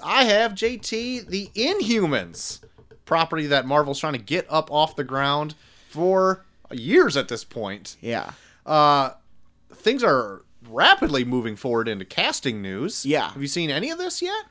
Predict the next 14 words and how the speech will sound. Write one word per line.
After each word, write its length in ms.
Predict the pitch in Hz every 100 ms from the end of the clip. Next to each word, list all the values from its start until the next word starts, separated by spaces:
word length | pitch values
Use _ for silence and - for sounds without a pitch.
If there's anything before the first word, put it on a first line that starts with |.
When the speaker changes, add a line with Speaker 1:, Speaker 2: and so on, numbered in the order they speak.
| _ -
Speaker 2:
Yeah, 220 | 233 233 139
I 100 | 170
did 220 | 262 320
see. 500 | - 240 226 220 214 - _ _ - _
I'm 100 | 151
a 20 | 160
big 180 | 269
fan 400 | - 233 233 220
of 140 | 202 175
who 120 | 190
they 140 | 185
got 380 | 160 170 175 165
for, 480 | - 165 156 151 147
uh, 300 | 139 131